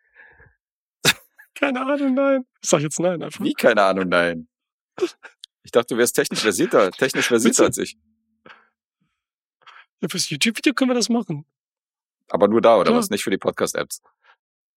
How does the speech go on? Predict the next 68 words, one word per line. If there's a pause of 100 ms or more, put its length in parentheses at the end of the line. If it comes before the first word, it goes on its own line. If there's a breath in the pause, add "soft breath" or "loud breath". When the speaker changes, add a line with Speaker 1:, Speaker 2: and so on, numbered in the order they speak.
(1160)
Speaker 1:
Das
glaub
ich
nicht,
das
hab
ich
nie,
ich
weiß
nicht,
ob
das
geht.
Ich
glaub
nicht,
dass
das
geht,
weil
es
keine
Animation
oder
so
ist. (100)
Das
glaub
ich
Speaker 2:
Ach,
Speaker 1:
nicht.
Speaker 2:
klar. (180 loud breath)
Speaker 1:
Also, (180)
wär
natürlich
was
Schlaues,
ein
neues
Feature,
wenn
die
zuhören
oder
so,
ne? (1000 loud breath)
Ich
meine,
jetzt
Speaker 2:
Mhm.
Speaker 1:
machen's
ja
auch
so
Spotify
und
so,
dass
man
die
Podcasts
wenigstens
auch
mit
Video
gucken
kann.